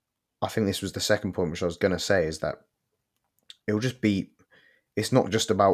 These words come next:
uh, the, the, the, the, the, the audience for our content not being there. It's also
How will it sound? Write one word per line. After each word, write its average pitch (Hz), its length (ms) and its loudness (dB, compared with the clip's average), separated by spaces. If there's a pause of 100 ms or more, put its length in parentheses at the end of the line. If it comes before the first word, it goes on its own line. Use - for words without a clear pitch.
uh, 95 280 2
the, 87 140 0
the, 85 280 -10
the, - 240 -6
the, 98 140 -6 (340)
the, 95 220 4 (600)
the 87 220 2
audience 92 460 4
for - 200 0
our 92 200 2
content 98 480 -4
not 87 220 -6
being 92 260 2
there. 78 240 -4 (600)
It's 85 240 0
also 101 440 6